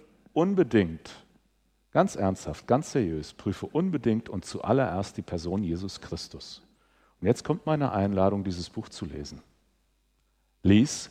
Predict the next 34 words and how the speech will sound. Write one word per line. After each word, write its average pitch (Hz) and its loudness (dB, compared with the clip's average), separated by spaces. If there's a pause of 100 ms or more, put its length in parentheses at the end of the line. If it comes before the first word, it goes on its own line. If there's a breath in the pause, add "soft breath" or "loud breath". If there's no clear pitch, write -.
(140)
wenigstens 170 4
das - -2
Neue 101 0
Testament 87 -4
von 80 -12
vorne 117 4 (120)
bis - -12
hinten. 78 -8 (1300)
Hier 185 12
hast 165 4
du 156 8
in 139 6
dem 123 6
dunklen 175 6
Teil 139 8
der 123 10
Biker-Bibel 113 4
übrigens 120 -2
noch 110 2
Storys, 127 4 (440 loud breath)
die 123 8
Motorradfahrer 113 6
erzählen, 107 6 (440 soft breath)
warum 175 8
sie 269 4
Christen - 2
sind, 139 4
warum 131 8
sie 226 0
den 180 4
lieben 185 2
Gott 131 4
liebgewonnen 95 4
haben 87 2